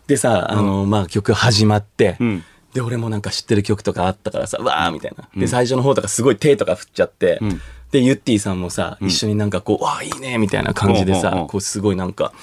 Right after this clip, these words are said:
Speaker 1: こう応援というか、
Speaker 2: うん。
Speaker 1: あの、盛り上がってくれてね、こう手叩いたりとかして、
Speaker 2: うん。うんうん。
Speaker 1: 「うお、シュウペイ、あの子は？」みたいな、「あの子何々ちゃんです」とか言って、
Speaker 2: うんうん。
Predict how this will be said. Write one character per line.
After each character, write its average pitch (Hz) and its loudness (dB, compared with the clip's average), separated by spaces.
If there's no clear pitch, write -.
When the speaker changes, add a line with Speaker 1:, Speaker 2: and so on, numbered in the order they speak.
Speaker 1:
こ 95 0
う - 4
応 135 6
援 135 4
と 135 -2
い - 2
う 95 2
か、 - -8
Speaker 2:
う 98 -2
ん。 92 -4
Speaker 1:
あ 98 0
の、 85 0
盛 113 4
り 139 4
上 135 4
が 135 4
っ - -2
て - -8
く - -10
れ 87 -4
て 90 -8
ね、 101 -8
こ 104 -4
う 95 -2
手 95 -6
叩 90 -8
い 98 -12
た - -4
り - -8
と - -8
か 104 0
し 90 -4
て、 67 0
Speaker 2:
う - -6
ん。 - -6
う - -6
ん - -6
う - -8
ん。 - -10
Speaker 1:
「う - -12
お、 - -14
シ - -8
ュ - -14
ウ - -20
ペ - 4
イ、 120 6
あ 117 2
の 135 2
子 - 2
は？」 65 0
み 65 -6
た - -2
い 69 -6
な、 69 -6
「あ 139 -2
の 143 -6
子 - -8
何 107 -4
々 - -10
ち - -10
ゃ - -8
ん - -10
で 80 -10
す」 - -12
と - -20
か - -8
言 104 -4
っ - -6
て、 87 -4
Speaker 2:
う - -4
ん - -6
う - -12
ん。 71 -12